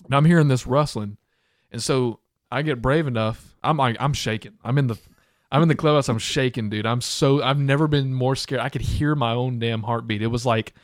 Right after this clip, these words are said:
it was like that story from Edgar Allan Poe, one of Edgar Allan Poe's story, A Telltale Heart. Dude, I, I could hear it and, um, pounding. And I'm sitting there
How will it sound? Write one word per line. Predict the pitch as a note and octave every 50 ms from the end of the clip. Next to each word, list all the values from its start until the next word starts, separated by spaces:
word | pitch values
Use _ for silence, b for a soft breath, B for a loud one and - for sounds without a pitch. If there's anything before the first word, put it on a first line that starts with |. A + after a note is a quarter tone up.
| b b b b
it | - C3+
was | C#3 C#3
like | C#3 B2+ -
that | - A2 G#2
story | - - - D3+ C3+ B2+ B2 A2+
from | - - A2 A2 G#2
Edgar | - A#2 A#2+ A#2 B2
Allan | B2 A#2+ A#2 A2+ G#2+ G#2+
Poe, | B2+ B2 A#2+
one | A#2+ B2 A#2+
of | A#2
Edgar | A#2+ A#2+ A#2+ A#2+ A#2+
Allan | A#2+ A#2+ A#2+ A#2+ A#2+ A2+ A2+
Poe's | - B2 B2 B2 A#2+
story, | - C#3+ C#3 A#2+
A | G#2+
Telltale | - - C#3 C3 - - C#3 B2+ A#2+
Heart. | - C3 C3+ C3+ C3 - b b b b b b b b b
Dude, | - A2+ G#2 G2 - _ _ _ _ _ _ _ _ _ _ _ _ _ _
I, | - A2+ B2 A#2+ G#2 - _ _ _
I | A#2+ C3
could | A#2+ A#2 G#2
hear | - - - - - D3+ C3 A2+
it | G#2+ - - _ _ _ _ _ _
and, | - C3 B2+ B2 A#2+ A#2+ B2+
um, | C#3 D3 C#3+ C3 A#2+ A2+ A2+ A2+ - _ _ _ _ _ _ _ _ _ _ -
pounding. | - - E3+ E3 E3+ F3 D#3+ C#3+ B2+ A2+
And | A2 G#2+ A#2
I'm | C3+ D#3 E3
sitting | - - - E3 D#3+ D#3
there | D3+ D#3 D3 D3 D3 C#3+ D3 C#3